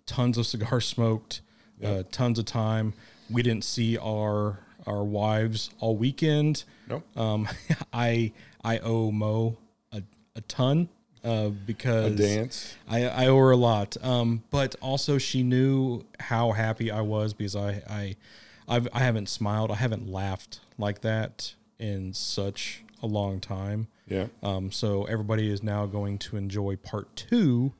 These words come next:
Speaker 2: Yeah, this one starts with J J, who is seriously one of the funniest people on the planet.
Speaker 1: He is, and, uh, it's, uh, you're gonna hear some, some exciting stories, uh, on the, uh, on, on the road as a trucker.
Speaker 2: Yep,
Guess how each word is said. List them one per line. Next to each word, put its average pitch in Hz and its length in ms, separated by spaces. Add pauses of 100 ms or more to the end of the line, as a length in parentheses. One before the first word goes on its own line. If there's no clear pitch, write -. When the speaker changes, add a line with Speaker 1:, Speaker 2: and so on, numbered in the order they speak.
(120)
Speaker 2:
Yeah, 104 140
this 104 220
one 120 120
starts 117 380
with 104 100
J 110 280
J, 98 300 (120)
who 110 220
is 98 260
seriously 107 720 (400)
one 101 140
of 95 40
the 92 80
funniest 110 520
people 92 340
on 87 140
the 87 60
planet. 85 460
Speaker 1:
He 104 180
is, 92 340
and, 104 340
uh, 98 240 (220)
it's, - 340
uh, 107 140
you're 113 180
gonna 139 160
hear 127 240
some, 117 400
some 117 240
exciting 113 600
stories, 143 840 (400)
uh, 110 320
on 117 360
the, 110 460
uh, 113 60
on, 113 440
on 113 120
the 113 80
road 139 320
as 156 160
a 151 60
trucker. - 480 (400)
Speaker 2:
Yep, 113 260